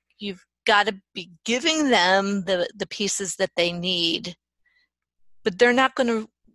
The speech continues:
you know, I remember you talking years ago about asynchronous learning, right? And is, is, is that how,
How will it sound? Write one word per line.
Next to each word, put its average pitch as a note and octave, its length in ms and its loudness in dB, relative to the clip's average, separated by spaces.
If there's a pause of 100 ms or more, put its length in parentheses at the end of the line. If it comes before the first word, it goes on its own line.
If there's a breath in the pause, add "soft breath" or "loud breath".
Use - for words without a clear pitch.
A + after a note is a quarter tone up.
(120)
you G#3 140 -4
know, F3 280 -2
I F#3+ 80 2
remember G#3+ 360 2
you F#3+ 120 -8
talking F#3+ 640 0
years A3+ 300 -4
ago F3 240 2
about E3+ 300 2
asynchronous F#3 840 -2
learning, G3+ 560 -2
right? F3 540 2
And F3 800 -2 (500 loud breath)
is, E3+ 200 -6 (100)
is, E3 460 -2 (680)
is E3+ 140 -8
that - 180 -4
how, F3+ 580 0